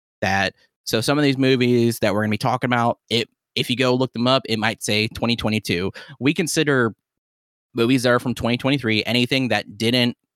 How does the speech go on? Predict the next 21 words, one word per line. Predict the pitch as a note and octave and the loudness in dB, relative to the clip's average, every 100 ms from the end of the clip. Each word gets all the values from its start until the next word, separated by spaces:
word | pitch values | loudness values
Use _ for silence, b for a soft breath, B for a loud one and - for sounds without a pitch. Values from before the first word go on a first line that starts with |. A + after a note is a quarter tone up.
| _ | _
get | A2+ A2+ A2 | -2 0 0
a | G2+ | -6
proper, | - A2 A2+ A#2 A2+ A2 B B - _ _ _ _ _ _ _ | -2 0 0 0 0 -2 B B -20 _ _ _ _ _ _ _
if | - C3 | -2 2
they're | C3+ C3 | 2 2
outside | C3 C#3 - C3 B2 B2+ B2 | 2 0 0 0 2 2 2
of | A2+ A2+ G#2 | 0 0 -2
the | |
festival | G#2+ A2+ - B2+ | -2 -2 -2 -2
circuit | - B2+ - B2 - | 0 -2 0 0 0
and | G#2+ G#2 | -2 0
they | G#2+ | 0
got | A2 A2 | 2 0
a | |
wide | G#2+ G2+ G#2 G#2+ G#2+ | 0 0 0 0 0
release | G#2 G#2+ A2+ - - - - | -2 0 -2 -2 -8 -10 -2
or | A2 G#2+ | 0 2
they | G2+ G#2 | 0 -4
came | - B2+ A2+ A2+ A2 | -2 0 0 -2 -4
from | A2 | -4
overseas, | G#2+ G#2+ G#2 - A2+ B2+ D#3 - | -2 -2 -2 0 2 2 0 -2